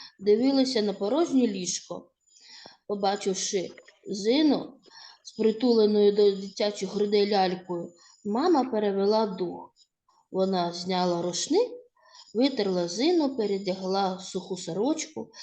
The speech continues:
там же рушник, і сказала вона: «Витри свою ляльку, як же це ти її забула на лавці, доню?» «Ніколи більше цього не буде, матусю», відповіла їй Зина.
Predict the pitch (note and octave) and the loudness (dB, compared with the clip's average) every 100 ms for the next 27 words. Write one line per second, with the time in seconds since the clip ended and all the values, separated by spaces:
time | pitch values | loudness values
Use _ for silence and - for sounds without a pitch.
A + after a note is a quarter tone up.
0 | - - - E4+ F4+ F#4 F#4+ - B4+ C#5 | -20 -12 -2 0 2 2 2 0 -2 -2
1 | G4 G4+ - G4 C4+ A#3 A3+ G#3 G3+ G3 | 0 -2 0 0 2 2 4 2 0 -2
2 | F#3+ G#3+ - - - - - D#4+ F4 E4+ | -6 -10 -18 -20 -20 -20 -2 4 4 6
3 | E4+ E4+ E4+ E4+ E4 D#4 D#4 D4+ B3+ G3+ | 2 2 4 6 8 6 6 4 4 2
4 | - F3 - - - - - D4 E4+ E4+ | -4 -8 -10 -12 -20 -18 0 2 2 0
5 | - D4+ - F#4 F#4 D#4+ D#4 D#4+ C4+ E4 | -2 -8 0 4 6 6 4 2 4 6
6 | E4+ D#4+ D#4 D#4+ D#4+ C4+ F3+ - - G#3 | 6 6 6 6 6 4 2 -4 -12 -8
7 | B3 C#4+ G#3+ F3 - _ _ _ _ - | -2 2 2 0 -10 _ _ _ _ -20
8 | - - - - - _ _ - - - | -20 -20 -20 -20 -20 _ _ -20 -20 -20
9 | - _ _ - C4+ C4+ C#4 D4+ C#4 B3 | -20 _ _ -2 -2 0 0 2 4 2
10 | A#3+ B3+ A#3 B3 - C#4+ B3+ C4 B3 A#3+ | 2 0 0 -2 -4 -4 0 2 2 0
11 | G3+ A#3+ A3 A3 G#3 G3+ G#3 F#3+ F#3+ F#3 | -2 -4 0 0 0 -2 -2 -6 -6 -8
12 | E3+ F#3 F3+ F#3 F3+ F#3 F#3 C#4+ C4 A#3+ | -6 -8 -6 -6 -2 -2 0 0 0 -2
13 | A3 _ F#3 F#3 F#3+ F#3 F3+ E3+ | -6 _ -12 -2 0 0 -2 -6